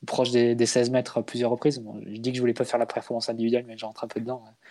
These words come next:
<laughs> Je m'en excuse. Mais, euh, voilà, c'est, c'est évident qu'il a eu, il a eu ce rôle-là. Il a eu aussi le rôle, comme l'a dit Fabien tout à l'heure, de connecter avec le côté opposé sur les renversements de jeu, pied droit, pied gauche.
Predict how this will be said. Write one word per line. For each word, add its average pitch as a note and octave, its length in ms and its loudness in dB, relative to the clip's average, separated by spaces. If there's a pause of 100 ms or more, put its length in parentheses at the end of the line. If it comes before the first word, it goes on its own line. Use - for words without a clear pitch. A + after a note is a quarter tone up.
(280)
<laughs> - 220 -8
Je - 140 -6
m'en A2 80 -2
excuse. D3 440 0 (720)
Mais, A2+ 300 2
euh, A2 40 6
voilà, B2 200 6
c'est, G#2 260 -2
c'est - 360 -4
évident B2+ 260 2
qu'il C3 180 0
a A2+ 60 6
eu, A#2+ 200 6
il A#2 120 4
a - 20 6
eu A#2 60 4
ce - 120 2
rôle-là. B2 540 6
Il A2+ 100 0
a A#2 40 0
eu A#2 120 -4
aussi B2 200 -6
le B2 80 2
rôle, B2 160 2
comme A#2+ 160 -6
l'a A#2 80 -4
dit A2 100 -8
Fabien A#2 240 -6
tout A#2 100 -6
à A#2+ 40 -2
l'heure, C3 180 -4 (500)
de A#2+ 60 0
connecter A2+ 360 0
avec A#2 200 2
le A#2 80 0
côté A2+ 200 -2
opposé A#2+ 420 4 (720)
sur - 140 -6
les A#2 60 2
renversements A2 460 0
de A2+ 40 -4
jeu, A2+ 160 2
pied A2+ 140 -8
droit, A2 160 -2
pied - 120 -8
gauche. B2+ 280 -4